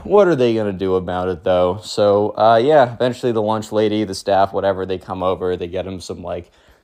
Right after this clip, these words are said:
milk or some kind of something to make him feel better and get the spice down.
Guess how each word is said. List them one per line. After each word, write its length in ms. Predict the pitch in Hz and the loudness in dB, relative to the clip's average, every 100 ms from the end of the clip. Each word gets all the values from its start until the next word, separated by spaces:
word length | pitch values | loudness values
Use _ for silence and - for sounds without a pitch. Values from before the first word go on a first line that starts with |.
| _ - | _ -10
milk 680 | 113 107 107 107 107 107 101 | -2 0 2 4 4 2 -2
or 100 | 95 | -4
some 360 | - 101 98 | 0 0 0
kind 200 | 90 95 | -4 -4
of 160 | 95 95 | -4 -6
something 480 | - 98 92 98 92 | -4 -4 -2 -4 -4
to 80 | 90 | -4
make 220 | 90 92 | -4 -4
him 160 | 92 | -10
feel 360 | 87 104 101 95 | -10 -8 -4 -4
better 300 | 87 95 95 | 0 0 0
and 80 | 92 | -2
get 140 | 92 | -6
the 60 | 98 | -8
spice 400 | - 95 98 - | -2 -2 0 -2
down. 480 | 98 95 92 90 | -2 0 -2 -4